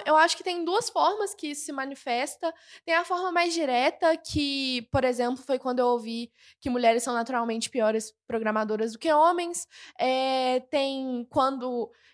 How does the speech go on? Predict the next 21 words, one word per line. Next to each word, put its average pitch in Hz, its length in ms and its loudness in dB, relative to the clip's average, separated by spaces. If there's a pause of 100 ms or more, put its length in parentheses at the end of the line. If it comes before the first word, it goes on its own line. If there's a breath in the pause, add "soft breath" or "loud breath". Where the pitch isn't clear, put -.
eu 247 80 2
já 262 140 6
ouvi 269 160 -2
também 262 480 -4
que 262 420 -8
se 277 140 -2
eu 285 100 2
tô 311 140 2
num 330 120 0
ambiente 277 640 0
de 247 120 -8
computação, 262 600 -2
eu 262 80 -4
tenho 277 160 -6
que 330 80 -10
me 330 80 -2
acostumar 262 440 -4
a 254 40 -4
piada 254 300 -4
machista, 254 720 -6
piada, 240 720 -2